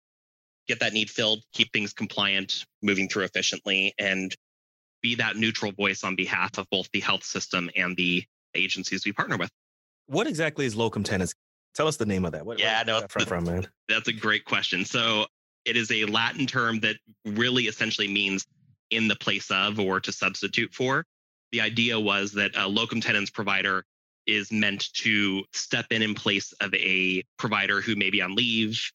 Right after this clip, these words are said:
Speaker 1: ill, whatever the case may be, on a short-term basis. At times, those needs become a little bit longer in duration.
Speaker 2: Right. So when you say longer in duration or even short in duration, what are we talking about? Are we talking about a couple of days, weeks, months, years? How,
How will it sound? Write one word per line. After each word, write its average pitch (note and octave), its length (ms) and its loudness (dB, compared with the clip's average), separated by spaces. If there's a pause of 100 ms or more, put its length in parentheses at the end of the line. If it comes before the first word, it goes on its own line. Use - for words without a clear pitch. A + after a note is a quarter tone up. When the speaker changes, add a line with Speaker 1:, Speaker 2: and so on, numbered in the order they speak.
Speaker 1:
ill, G#2 420 0
whatever G2+ 220 0
the G2+ 100 0
case F#2+ 260 -4
may F#2 120 -4
be, G#2 360 0 (380)
on G2+ 140 0
a F#2+ 40 0
short-term G#2+ 500 0
basis. F2+ 560 -2 (420)
At G2+ 120 -2
times, G2 360 0
those G2+ 540 0
needs G2+ 320 0
become A2 380 0
a - 80 -2
little G#2+ 180 0
bit G#2+ 160 -2
longer A2 340 0
in A#2 80 0
duration. C#3 340 -2 (480)
Speaker 2:
Right. G#2+ 240 0 (180)
So D#3 100 -4
when D#3 120 2
you F#3+ 60 2
say F3 180 2
longer C#3 320 0
in B2 80 -2
duration A#2 400 0
or A#2+ 80 2
even C3 180 0
short B2+ 280 0
in A2+ 60 0
duration, A2 280 -2
what A#2+ 100 2
are A#2 40 0
we A#2 80 0
talking G2 200 -2
about? F#2+ 80 -2
Are F#2+ 40 -4
we A2 100 -4
talking A2+ 240 -2
about G#2 140 0
a - 40 -14
couple A2+ 260 -2
of G#2 60 -2
days, A#2+ 420 0
weeks, A#2 480 -2
months, A2+ 500 0
years? A#2 480 0
How, A#2 300 -2